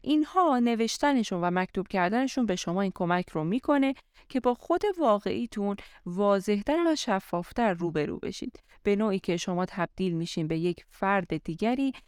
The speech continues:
که داره از بیرون به خودتون نگاه می‌کنه و این خیلی بهتون کمک می‌کنه. مرحلهٔ بعدی اینه که وقتی که همهٔ باورها و عقایدتون رو لیست کردین، حالا بیاید ببینید که اینا از کجا اومدن،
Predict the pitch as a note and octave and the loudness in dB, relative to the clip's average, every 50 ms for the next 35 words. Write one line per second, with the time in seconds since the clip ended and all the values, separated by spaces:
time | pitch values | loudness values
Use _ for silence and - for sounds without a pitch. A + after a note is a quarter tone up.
0 | - - _ - G3+ F#3 - F3+ F3 F3 G3 G#3 G#3+ A3 - - - F3 F3 D#3+ | -20 -20 _ -2 -2 0 0 0 0 2 2 2 2 0 0 0 0 0 0 0
1 | - - - _ - G3 G3+ G3 A#3+ C#4+ C#4 A3+ F3+ F#3 - - D3+ D3 C#3+ D3+ | -4 -10 -10 _ -4 -4 -2 0 0 2 2 2 2 0 -2 -6 -6 -4 -4 -4
2 | - - D3+ - - - - - E3 F#3 - - F#3 - - - - - - - | -4 -6 -6 -6 -6 -4 -4 -4 -4 -4 -6 -8 -8 -8 -8 -8 -8 -8 -12 -14
3 | _ - - _ - F#3+ G#3+ A3 - C#4+ C#4+ A3+ E3 D3+ D#3 - D#3+ D#3+ - - | _ -20 -14 _ -4 -2 -2 0 0 2 2 2 0 -2 -2 -4 -6 -8 -6 -6
4 | E3 D#3+ - F#3+ - - - F#3+ - - - - G#3 - _ _ _ _ _ _ | -6 -4 -6 -6 -8 -12 -14 -12 -10 -10 -10 -10 -14 -18 _ _ _ _ _ _
5 | _ _ _ _ _ _ _ - G#3 A3+ F#3+ D#4+ F4 G4 F#4 F#4 F#4 F4+ F4+ F4 | _ _ _ _ _ _ _ 0 2 4 4 4 2 2 2 2 2 2 2 2
6 | F4 - E4 D#4+ D#4 D#4 D#4 D4+ - - D4 D4 C4+ A#3+ B3 B3+ - - B3 - | 2 2 0 0 0 0 0 0 0 2 2 2 4 4 2 0 0 -4 -4 -2
7 | C4+ B3+ - - G#3+ F#3+ F3+ F#3 G#3+ B3+ C#4+ C#4+ - G3+ F3+ D#3 - C#3+ C#3 D3+ | -2 -4 -2 -4 -4 -2 0 0 2 2 0 0 0 -2 -2 0 0 0 0 -2
8 | - - F3+ D#3+ D#3 E3 D#3 - F3 E3+ - - E3+ E3+ F3+ F3+ F3+ F3 - - | -2 -2 -4 -2 0 0 0 0 -2 -2 -2 -2 -2 0 0 0 -2 -4 -4 -4
9 | E3+ E3 D#3+ E3 D#3+ D#3 D#3+ E3 E3+ - - - - E3+ D#3+ D#3+ D#3+ - A#3 D#4 | -4 -4 -2 -2 -2 -2 -2 -4 -4 -6 -8 -6 -4 -4 -4 -4 -4 -4 -4 -4
10 | F4+ - - - - - - - A#3+ C4+ E4 - F#4+ F4+ F4+ F#4 - F4+ - F4+ | -6 -8 -14 -20 -20 -10 0 2 4 4 4 4 2 0 0 0 -2 -2 0 0
11 | F4+ F4+ E4+ - F4 E4+ C4+ C#4+ D#4 D#4+ D4+ - - A#3 G#3+ - B3 A#3 G3 D#3 | 0 0 0 0 2 2 4 4 4 2 2 0 -2 -2 0 0 0 0 0 0
12 | C#3+ - - - - - | -2 -4 -6 -6 -8 -10